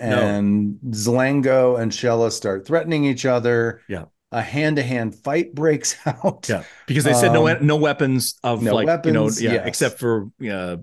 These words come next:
Speaker 2: old school
Speaker 1: The
Speaker 2: weapons.
Speaker 1: blades.
Speaker 2: Yeah, the blades. <laughs>
Speaker 1: So another Dennis Madeleine special happens.
Speaker 2: Oh, yes.
Speaker 1: The hand-to-hand stuff. Lots of,
Speaker 2: Yes.
Speaker 1: like,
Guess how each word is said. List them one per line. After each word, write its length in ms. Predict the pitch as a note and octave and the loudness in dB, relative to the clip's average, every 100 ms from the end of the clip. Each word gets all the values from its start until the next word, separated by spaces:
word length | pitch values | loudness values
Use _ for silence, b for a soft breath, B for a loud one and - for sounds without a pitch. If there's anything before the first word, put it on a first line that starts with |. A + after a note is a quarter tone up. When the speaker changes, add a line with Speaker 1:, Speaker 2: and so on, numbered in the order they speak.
| - - | -10 -2
Speaker 2:
old 220 | G#2+ - | -2 -2
school 140 | - | -2
Speaker 1:
The 60 | - | 0
Speaker 2:
weapons. 400 | C3 A#2+ G#2 F#2+ | 2 2 0 -4
Speaker 1:
blades. 200 | G2 - | -8 -8
Speaker 2:
Yeah, 140 | F2 | -8
the 80 | E2+ | -8
blades. 640 | G2 F#2+ - C#3+ - - - | -6 -6 -6 -8 -8 -12 -12
<laughs> 60 | _ - | _ -8
Speaker 1:
So 200 | B2 A2+ | -2 0
another 640 | C3+ E3+ E3+ D#3+ D3+ C#3+ | 2 4 4 4 2 2
Dennis 320 | B2+ B2+ A#2+ | 0 -2 -2
Madeleine 340 | B2+ A#2 A2+ G#2 | -4 -4 -4 -4
special 420 | - C#3+ B2 B2+ | -2 -2 -2 -6
happens. 380 | A#2+ A#2+ B2+ B2+ | -4 -4 0 2
Speaker 2:
Oh, 220 | C#3 G#2 | 2 0
yes. 680 | E2+ E2+ F#2+ G#2 E2 - - | -4 -6 -4 -4 -6 -8 -6
Speaker 1:
The 80 | A2 | -6
hand-to-hand 600 | A2 A2 G#2+ A#2 C3+ B2+ | -4 -2 -2 0 2 2
stuff. 400 | B2 C3 A#2+ A#2 | 0 0 -2 0
Lots 280 | A#2+ C3 C#3 | 0 0 0
of, 100 | C#3 | 0
Speaker 2:
Yes. 60 | A2+ | 2
Speaker 1:
like, 380 | G#2+ G2+ - | 0 -2 -8